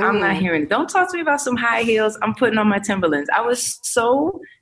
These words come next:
Speaker 1: clear.
Speaker 2: Mm.
Speaker 1: I was so clear, and nobody could, like, get in my way. And I knew what I wanted, and I knew what I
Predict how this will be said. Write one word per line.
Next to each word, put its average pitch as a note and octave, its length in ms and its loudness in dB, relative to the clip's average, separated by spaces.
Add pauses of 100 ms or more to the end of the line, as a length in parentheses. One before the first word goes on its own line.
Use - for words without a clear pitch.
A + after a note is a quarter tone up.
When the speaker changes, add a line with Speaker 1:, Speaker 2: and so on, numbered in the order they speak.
(120)
Speaker 1:
clear. G#3+ 640 2
Speaker 2:
Mm. C#3+ 680 -6
Speaker 1:
I - 40 0
was G#3 380 2
so A#3+ 300 2
clear, A#3 380 2
and E3+ 220 2
nobody G#3 540 2
could, F#3 380 -2
like, D#3 260 -2 (260)
get E3+ 280 2
in E3 180 -2
my D3+ 340 -2 (380)
way. C#3 500 0
And D3 160 -2
I D#3 100 0
knew F3+ 220 2
what G3 140 0
I E3+ 80 0
wanted, F3 500 0
and C#3+ 140 0
I C3+ 60 0
knew F#3 280 2
what F3+ 160 2
I D#3+ 260 -2